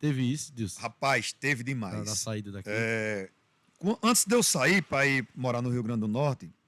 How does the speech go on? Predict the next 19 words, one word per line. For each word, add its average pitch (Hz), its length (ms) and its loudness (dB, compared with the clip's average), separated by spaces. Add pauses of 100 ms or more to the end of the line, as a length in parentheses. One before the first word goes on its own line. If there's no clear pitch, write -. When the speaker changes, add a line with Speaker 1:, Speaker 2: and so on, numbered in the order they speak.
(680)
Speaker 2:
eu 117 80 -6
tava 143 240 0
fazendo 147 340 0
a 147 60 0
linha 143 160 -2
pop 160 280 -2
rock. 113 380 -4 (1160)
E 151 80 -4
tava 180 280 2
Speaker 1:
Uhum. - 60 -8
Speaker 2:
tocando 202 420 2
muito, 139 300 -2
cara. 104 260 -14
Eu 117 80 -14
tocava 135 300 -8
muito 143 220 -6
em - 20 -18
festival, 127 560 -2
né? 120 180 -8